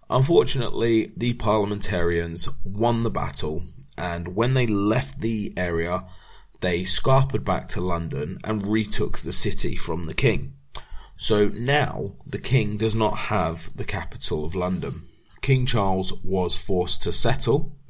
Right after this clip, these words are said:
for the second best, I suppose, second best option, and he set up his base or his court in the town of Oxford, which I'm sure many of you have heard of. The advantage the parliamentarians had with London was by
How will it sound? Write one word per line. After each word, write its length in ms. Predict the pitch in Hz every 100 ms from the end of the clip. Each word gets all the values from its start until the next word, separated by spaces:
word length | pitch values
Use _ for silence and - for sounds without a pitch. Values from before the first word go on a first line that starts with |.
| -
for 140 | 110
the 200 | 110 131
second 500 | 127 - 160 - 110
best, 580 | 90 87 - - - - -
I 120 | 87 92
suppose, 380 | - 101 101
second 260 | 123 - 101
best 240 | 92 90
option, 420 | 92 - - 87 92 - - - -
and 120 | 95
he 140 | 139
set 240 | 135 135 71
up 240 | 98 -
his 380 | - 101 92 -
base 800 | - - 107 107 104 92 92 -
or 160 | 101
his 140 | 98 90
court 600 | - - 87 78 - - - -
in 220 | 98 92 92
the 80 |
town 360 | 95 - 80 80
of 100 | 82 -
Oxford, 520 | 98 - - 73 67
which 180 | - -
I'm 100 | 92
sure 220 | - 90
many 240 | 87 85 85
of 100 | 87
you 140 | 73
have 120 | -
heard 240 | - 82 -
of. 260 | 50 - - - - -
The 100 | 143
advantage 600 | 135 165 165 - 143 -
the 60 |
parliamentarians 960 | 135 120 101 104 107 98 80 80 80 85
had 520 | - 92 80 - -
with 260 | 92 107 101
London 640 | 98 85 80 60 82 80 - - - - -
was 200 | 98 95
by 480 | - 110 107 107